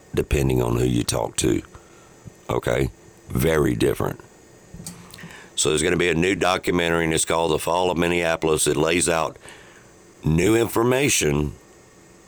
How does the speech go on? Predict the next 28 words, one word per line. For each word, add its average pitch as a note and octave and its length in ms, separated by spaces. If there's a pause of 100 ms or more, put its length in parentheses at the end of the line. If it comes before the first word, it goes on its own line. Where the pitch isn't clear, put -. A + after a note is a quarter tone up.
(880)
that D#2+ 160
Americans F2+ 640
have D#2 160
not E2+ 280
heard F2+ 320
before, A#1 440
okay? C#2 360 (1200)
The D2+ 120
journalist G#2 560
who G2 100
produced F#2 640
this D2+ 180
show, C#2+ 440 (1040)
okay, D#2+ 300
the D#2 140
journalist F#2 520
who F#2+ 120
produced E2+ 480
this, B1+ 480 (920)
Liz G2+ 340
Collin F#2+ 400
tells E2+ 320
Prime G2 480
Time, C#2+ 340
which C#2 180
is C#2 120
Jesse D2 400
Waters, C2+ 640